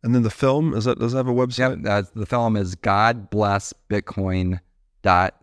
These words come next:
Speaker 2: movie.
Speaker 1: Beautiful.
Speaker 2: And that's, so we're hoping to have it out,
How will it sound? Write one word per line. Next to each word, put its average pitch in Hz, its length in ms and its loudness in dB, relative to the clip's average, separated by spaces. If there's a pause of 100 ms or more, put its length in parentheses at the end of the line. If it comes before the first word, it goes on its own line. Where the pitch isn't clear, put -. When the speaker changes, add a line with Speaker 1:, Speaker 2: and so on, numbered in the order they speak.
Speaker 2:
movie. 95 500 -2 (760)
Speaker 1:
Beautiful. 95 400 -2 (140)
Speaker 2:
And 90 200 0
that's, 92 260 -2
so 117 100 -2
we're 101 140 2
hoping 117 260 0
to 107 40 2
have 101 180 2
it 95 100 4
out, 92 360 -2